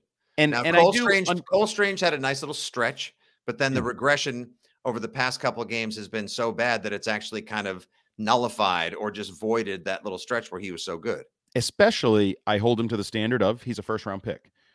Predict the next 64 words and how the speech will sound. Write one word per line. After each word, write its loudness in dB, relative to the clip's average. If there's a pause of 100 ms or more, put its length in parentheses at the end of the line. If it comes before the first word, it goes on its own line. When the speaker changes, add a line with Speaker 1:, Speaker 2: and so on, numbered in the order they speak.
(200)
Speaker 1:
I -2
said 4
Speaker 2:
Mm-hmm. 4
Speaker 1:
this -2
last 2
night 6
on 4
our 4
station 0
that 4 (220)
if -6
he 0
were 6
a 8
fourth 0
round 0
pick -2
or 2
a 0
third -2
round -4
pick -6 (180)
where 0
the 0
Rams -2
wanted -2
to -6
draft 2
him -2
and -2
before -6
they -2
were -4
done -2
laughing 4 (260)
at 0
the -2
Speaker 2:
Mm-hmm. -2
Speaker 1:
Patriots 2
for -4
taking 0
him 0
in 0
the -2
first 4
round, 6 (180)
Speaker 2:
Oh, -16
Speaker 1:
we 12
Speaker 2:
jeez. 8
Speaker 1:
would, 4 (400)
we 8
would 6
look 10
at 4
this 6
differently. 0
We 2
would 2
say, 8
Speaker 2:
Yep. 6
Speaker 1:
"Oh, 6
you 4
know 4
what? 2